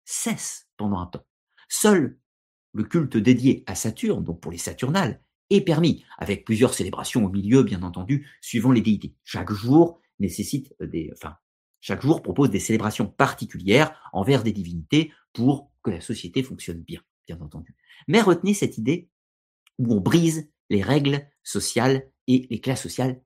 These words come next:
n'existent plus pendant une petite période. Alors, au point, comme je vous le disais, que c'est l'inversion des rôles entre les maîtres et les esclaves.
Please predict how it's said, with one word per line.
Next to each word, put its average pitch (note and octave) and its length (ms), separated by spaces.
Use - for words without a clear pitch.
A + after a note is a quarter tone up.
n'existent C3+ 640
plus C3 400
pendant F#2+ 420
une G#2+ 160
petite - 420
période. - 200
Alors, G#3 280
au C3 120
point, A#3+ 280
comme - 160
je A2 100
vous G#2+ 80
le G#2 40
disais, D#3 360
que - 100
c'est D3+ 160
l'inversion F3 400
des D#3 120
rôles F3 220
entre G#2+ 240
les G2 100
maîtres E3 280
et C3+ 120
les B2+ 60
esclaves. - 300